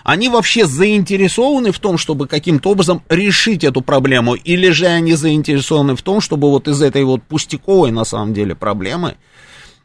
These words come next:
устроить какое-то... а, что-то такое грандиозное,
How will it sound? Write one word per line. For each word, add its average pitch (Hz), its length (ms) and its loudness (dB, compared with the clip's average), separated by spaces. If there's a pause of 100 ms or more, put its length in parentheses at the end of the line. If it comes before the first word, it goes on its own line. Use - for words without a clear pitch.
(220)
устроить 151 540 2
какое-то... 131 640 -2 (520)
а, 104 400 0 (1800)
что-то - 260 -10
такое 117 280 -2
грандиозное, 123 1040 2